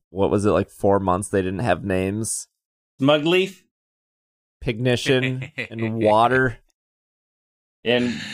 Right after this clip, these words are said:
Speaker 2: Pointless Water? Yeah.
Speaker 3: Smugleaf.
Speaker 1: Very exciting, though. And again, before people write in, this is not the first time a new Pokemon has appeared in a non-main <laughs> series game first.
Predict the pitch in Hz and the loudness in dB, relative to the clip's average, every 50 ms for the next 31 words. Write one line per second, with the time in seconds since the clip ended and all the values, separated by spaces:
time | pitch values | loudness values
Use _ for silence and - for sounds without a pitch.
0 | - - - 143 147 123 143 143 131 127 127 123 120 123 127 143 147 143 113 120 | -4 0 2 2 2 2 2 0 0 2 2 4 4 4 4 2 2 2 2 4
1 | 113 110 101 98 92 95 95 98 92 95 92 90 104 101 92 87 87 87 - - | 4 4 4 2 2 0 0 -2 -2 -4 -6 -4 -4 -2 -2 -2 -4 -4 -6 -8
2 | - - - _ _ _ _ _ _ _ _ _ _ _ _ _ - 117 185 202 | -14 -18 -20 _ _ _ _ _ _ _ _ _ _ _ _ _ -2 2 2 4
3 | 202 196 - - 151 123 113 110 104 101 101 101 101 104 107 - _ _ - 131 | 4 2 2 2 4 4 4 2 2 2 2 2 2 2 0 -6 _ _ 0 2
4 | 139 151 151 147 139 - - - - _ _ _ _ _ _ _ _ _ - 127 | 2 2 2 0 -2 -4 -6 -10 -16 _ _ _ _ _ _ _ _ _ -6 0
5 | 123 151 151 143 139 135 135 - - 143 135 120 - 139 123 135 123 120 120 120 | 2 2 2 2 2 0 0 2 2 2 2 2 0 0 0 2 4 4 4 4
6 | 117 113 113 113 110 113 110 107 107 - _ _ _ _ _ _ _ _ _ _ | 4 4 4 2 2 0 -2 -6 -10 -14 _ _ _ _ _ _ _ _ _ _
7 | _ _ _ _ _ _ _ _ _ _ _ _ _ - 120 - 139 131 123 127 | _ _ _ _ _ _ _ _ _ _ _ _ _ -12 -8 -4 -2 0 2 2
8 | 120 120 - 123 - - 123 117 - - - 127 113 113 113 113 113 117 117 117 | 2 2 0 0 0 2 2 0 0 0 2 4 4 6 6 4 2 2 -2 -4
9 | - 107 117 117 117 117 110 - 117 110 110 - 117 117 107 110 110 110 110 107 | -2 -2 0 0 0 0 0 2 2 2 2 0 0 0 2 2 2 2 0 0
10 | 104 107 117 107 73 73 107 - - - 120 113 110 113 113 110 - - 110 110 | 0 0 0 2 4 2 2 2 0 -2 0 2 2 2 2 0 0 0 0 0
11 | 110 110 110 107 107 104 107 110 113 113 113 110 113 - 160 135 120 - - 147 | 0 0 0 0 2 2 2 2 0 0 2 2 4 4 4 2 2 2 4 4
12 | 139 143 151 139 131 127 127 139 131 131 127 127 131 131 127 - 156 139 135 135 | 6 6 4 2 2 2 4 4 6 6 4 4 2 0 -2 2 4 4 4 4
13 | 135 - - - - - - | 2 0 -2 -4 -6 -10 -16